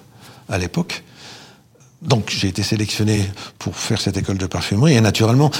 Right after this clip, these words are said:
ils ont choisi à l'époque, euh, quand même des universitaires avec certains une formation de chimie ou de biologie.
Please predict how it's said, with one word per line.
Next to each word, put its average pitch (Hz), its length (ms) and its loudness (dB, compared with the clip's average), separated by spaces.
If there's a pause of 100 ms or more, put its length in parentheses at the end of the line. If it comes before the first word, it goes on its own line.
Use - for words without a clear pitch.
ils 113 140 4
ont 117 60 4
choisi 127 420 6
à 107 60 6
l'époque, 117 480 0
euh, 104 220 2 (260)
quand 104 120 -2
même 107 240 2
des 98 280 0
universitaires 107 600 4
avec 92 200 0
certains 120 320 2
une 107 100 6
formation 101 480 2
de 95 80 0
chimie 117 320 4
ou 110 60 6
de 95 60 2
biologie. 101 400 4